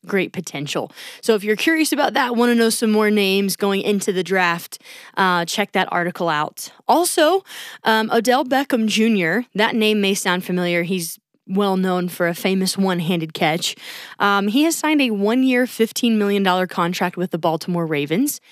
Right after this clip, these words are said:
We saw him a lot on different sidelines and talking to different teams last year,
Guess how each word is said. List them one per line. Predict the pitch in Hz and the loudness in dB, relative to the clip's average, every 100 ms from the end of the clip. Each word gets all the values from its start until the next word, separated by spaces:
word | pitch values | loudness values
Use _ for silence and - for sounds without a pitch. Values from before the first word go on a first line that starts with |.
| - - - - - | -20 -18 -18 -20 -6
We | 208 240 | 0 2
saw | 240 - 285 | 2 2 2
him | 381 | 2
a | 330 | 2
lot | 262 262 | 2 2
on | 240 208 | 0 -2
different | 220 220 175 | -2 -2 0
sidelines | 214 214 220 214 202 | 0 2 2 2 0
and | 190 | -2
talking | 202 208 208 | -2 0 0
to | |
different | 175 - 180 | 0 -2 -4
teams | 180 208 196 180 | -2 0 0 0
last | 180 180 - - | -2 -2 -4 -2
year, | 196 208 | 0 2